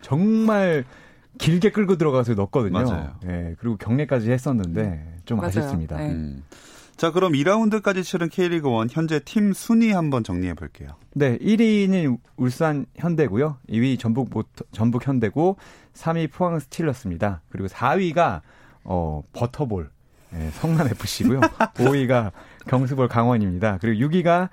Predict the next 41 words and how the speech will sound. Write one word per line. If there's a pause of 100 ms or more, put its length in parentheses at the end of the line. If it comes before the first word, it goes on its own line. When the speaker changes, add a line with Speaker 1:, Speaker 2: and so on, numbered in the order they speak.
(120)
Speaker 1:
에프씨
서울, (380)
칠
위가
상주
상무, (240)
팔
위가
대구
에프씨, (420)
구
위,
구
위가
인천
유나이티드, (500)
어,
십
위가
수원
삼성,
십일
위가
부산
아이파크,
십이
위가
광주
에프씨입니다.
Speaker 2:
음,
요새는
무슨
무슨
볼이
참
유행어인
것
같네요.
Speaker 3:
근데
버터볼
잘